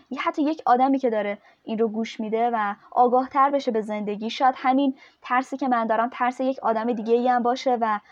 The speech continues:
اون آدم هم بیاد روی این ترسش کار کنه و بتونه لول آپ کنه و وارد مرحلهٔ بعدی زندگیش بشه. خب، اولین پادکستم زمانش تقریباً بیست دقیقه است. ممنون که گوش دادین.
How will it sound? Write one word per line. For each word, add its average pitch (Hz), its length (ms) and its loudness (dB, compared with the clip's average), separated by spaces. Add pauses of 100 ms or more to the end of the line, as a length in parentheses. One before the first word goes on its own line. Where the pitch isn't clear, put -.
(160)
اون 269 180 2
آدم 240 360 4
هم 254 260 0
بیاد 254 260 2
روی 254 80 -2
این 254 100 -4
ترسش 262 400 -2
کار 254 240 2
کنه 262 200 -2
و 247 60 0
بتونه 254 400 -2 (240)
لول 226 340 2
آپ 262 140 2
کنه 269 200 0
و 254 60 2
وارد 233 340 2 (260)
مرحلهٔ 233 400 2
بعدی 240 380 4
زندگیش 214 500 -2
بشه. 185 340 -6 (400)
خب، 311 260 0 (340)
اولین 240 440 4
پادکستم 277 720 0
زمانش 262 720 0 (260)
تقریباً 247 680 0
بیست - 280 -4
دقیقه 311 340 -2
است. 302 400 -2 (260)
ممنون 233 400 0
که 339 140 -6
گوش 320 300 -4
دادین. 294 600 0